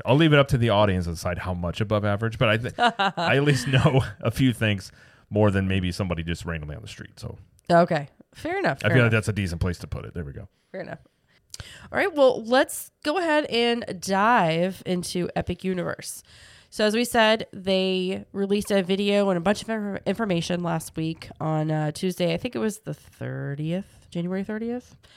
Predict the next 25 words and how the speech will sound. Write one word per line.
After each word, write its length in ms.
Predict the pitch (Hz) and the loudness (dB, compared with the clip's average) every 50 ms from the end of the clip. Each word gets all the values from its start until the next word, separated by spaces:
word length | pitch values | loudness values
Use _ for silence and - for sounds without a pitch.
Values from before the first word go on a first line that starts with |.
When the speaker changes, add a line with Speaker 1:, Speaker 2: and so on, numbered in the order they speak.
| - - - | -20 -8 -6
Speaker 2:
I 80 | - | -4
believe. 320 | 196 214 214 226 233 - _ - - - - - - - - _ - | -2 -2 -2 -2 -4 -6 _ -20 -20 -20 -20 -20 -20 -20 -20 _ 0
And, 340 | 196 208 202 196 196 196 185 | 2 4 4 4 2 2 2
uh, 380 | 175 185 190 185 185 175 165 - - | 2 4 4 6 6 4 4 0 -4
we, 500 | - 180 185 196 196 202 202 202 196 - | -6 -6 -4 -2 -2 0 0 0 -2 -2
we 80 | - - | -2 0
got 160 | - 190 175 | 0 0 0
Speaker 1:
Yes, 80 | 170 156 | 2 2
Speaker 2:
some 160 | 202 190 185 | 2 2 2
Speaker 1:
it 80 | 190 - | 0 -4
was. 340 | 120 120 120 120 - - _ | -6 -12 -12 -14 -16 -14 _
Speaker 2:
Yeah? 220 | - 185 170 202 220 | -2 -2 -2 -2 -4
Speaker 1:
Yeah. 160 | - - - | -6 -6 -2
Speaker 2:
Okay. 180 | 170 170 160 - - - - _ | -2 -2 -2 -2 -6 -16 -10 _
We 80 | - 214 | -2 0
got 140 | 214 208 208 | 0 0 2
some, 180 | - 226 202 190 | 2 0 2 4
like, 240 | 185 165 135 - | 2 2 2 0
solid 480 | - - - - - 220 214 220 226 220 | -4 -8 -2 2 4 6 8 8 6 6
information 580 | 220 208 - 214 196 180 165 165 165 - 170 165 | 4 0 0 -2 -2 -2 -2 -2 -4 -4 -6 -4
about 140 | - - | -4 -4
what 320 | 160 165 170 170 175 165 - - | -2 0 2 2 2 0 -2 -6
we 160 | 170 170 165 | -6 -6 -6
can 160 | - - 156 | -6 -6 -6
expect. 680 | 147 139 - - - - 160 - - - - - - | -6 -6 -8 -10 -10 -10 -10 -10 -10 -14 -16 -16 -16